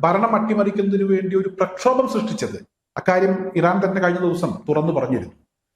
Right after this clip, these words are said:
അങ്ങനെ എല്ലാ നിലക്കും ശ്രമിച്ചപ്പോൾ അത്തരക്കാരെ പ്രതിരോധിക്കാൻ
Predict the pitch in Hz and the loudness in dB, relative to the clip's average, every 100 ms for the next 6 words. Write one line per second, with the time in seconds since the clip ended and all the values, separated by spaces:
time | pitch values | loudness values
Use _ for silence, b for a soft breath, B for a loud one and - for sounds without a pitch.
0 | _ _ _ 170 233 320 294 226 254 294 | _ _ _ 0 4 4 4 4 4 4
1 | 311 262 247 - 240 247 - _ - 190 | 4 4 2 2 0 -2 -8 _ 0 2
2 | 214 220 214 214 175 - - - _ b | 2 2 2 2 2 0 -8 -14 _ b
3 | b 190 - - 294 269 269 247 240 233 | b -2 0 2 4 4 4 4 4 2
4 | 202 180 214 226 214 220 208 208 208 214 | 2 2 2 2 0 0 2 2 0 -6